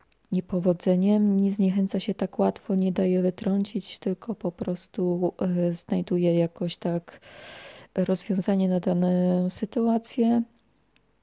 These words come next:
Czyli bardziej konstruktywnie podchodzi do rozwiązywania problemów, a nie do generowania kolejnych emocji i reagowania bardziej na sytuację.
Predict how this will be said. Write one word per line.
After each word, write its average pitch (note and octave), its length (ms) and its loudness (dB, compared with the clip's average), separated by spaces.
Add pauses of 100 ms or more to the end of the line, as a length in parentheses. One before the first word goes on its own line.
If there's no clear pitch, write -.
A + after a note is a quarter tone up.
(380)
Czyli C4 200 -4
bardziej G3+ 360 -2
konstruktywnie - 840 -6
podchodzi - 680 -8
do F3 640 -2
rozwiązywania F#3 680 -6
problemów, F3 600 -4
a F#3+ 100 -2
nie F3 160 -2
do F3 120 -2
generowania F3+ 680 2
kolejnych F3+ 680 -2
emocji F3+ 480 -2
i F3+ 100 2
reagowania F3+ 560 -2
bardziej E3+ 340 -4
na E3+ 100 -2
sytuację. F3 760 -4